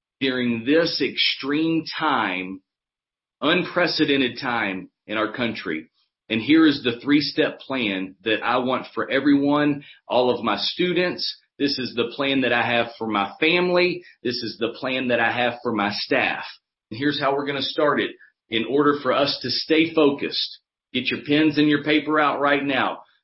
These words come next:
Number one step of this plan, of this three-step plan, is that we must have a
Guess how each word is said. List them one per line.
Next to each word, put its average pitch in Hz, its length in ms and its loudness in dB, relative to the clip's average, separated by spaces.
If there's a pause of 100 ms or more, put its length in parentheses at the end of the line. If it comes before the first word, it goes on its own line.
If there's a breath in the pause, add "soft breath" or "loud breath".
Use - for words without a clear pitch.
(240)
Number 202 420 4
one 196 340 2
step 131 520 0
of 117 120 -2
this 139 300 0
plan, 92 500 -2
of 113 140 -6
this 120 300 0
three-step 147 580 2
plan, 101 460 0 (280 soft breath)
is 131 220 -2
that 135 220 2
we 147 200 4 (140)
must 185 560 0 (260)
have 143 220 0
a 123 160 0